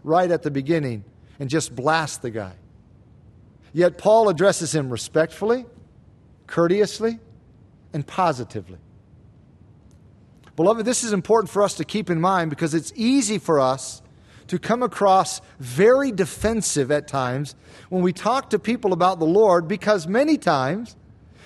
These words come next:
people do put us on the defensive by the way they question us or by the way they talk to us. But we should always try to respond with graciousness. When we feel under pressure,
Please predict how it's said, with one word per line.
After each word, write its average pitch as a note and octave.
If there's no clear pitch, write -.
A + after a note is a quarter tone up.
people A#3
do B3+
put A3+
us F#3
on F#3+
the F#3+
defensive G3
by F#3+
the F#3+
way G#3+
they G3+
question G3+
us -
or F#3
by G3+
the G3+
way G#3+
they G3+
talk A#3
to C#3
us. -
But A#3
we A3
should A3
always C4
try A3+
to A3
respond E3
with C#3+
graciousness. -
When G#3
we B3
feel C4
under B3
pressure, F#3